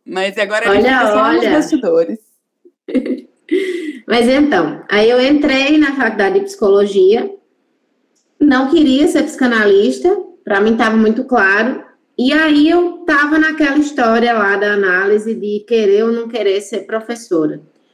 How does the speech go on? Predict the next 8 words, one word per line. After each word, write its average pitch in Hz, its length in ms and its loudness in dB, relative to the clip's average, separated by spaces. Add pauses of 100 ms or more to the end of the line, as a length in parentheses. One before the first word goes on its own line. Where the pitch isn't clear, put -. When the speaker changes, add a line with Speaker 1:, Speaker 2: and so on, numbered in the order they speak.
(320)
Speaker 2:
porque 190 540 2
na 190 180 2
minha 220 260 2
casa 226 340 0
é 208 40 2
todo 254 360 -2
mundo 247 180 2
professor. 277 480 -2